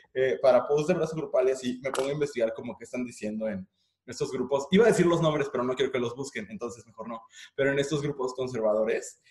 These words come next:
y hay mucha queja, incluso hay posts de la verdadera ideología de género que te quiere imponer Disney,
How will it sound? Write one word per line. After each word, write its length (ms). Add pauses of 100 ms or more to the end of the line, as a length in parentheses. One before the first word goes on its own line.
(160)
y 460
hay 140
mucha 300
queja, 440
incluso 440
hay 240 (320)
posts 480
de 280
la 160
verdadera 760 (240)
ideología 540
de 80
género 380
que 100
te 120
quiere 200
imponer 380
Disney, 520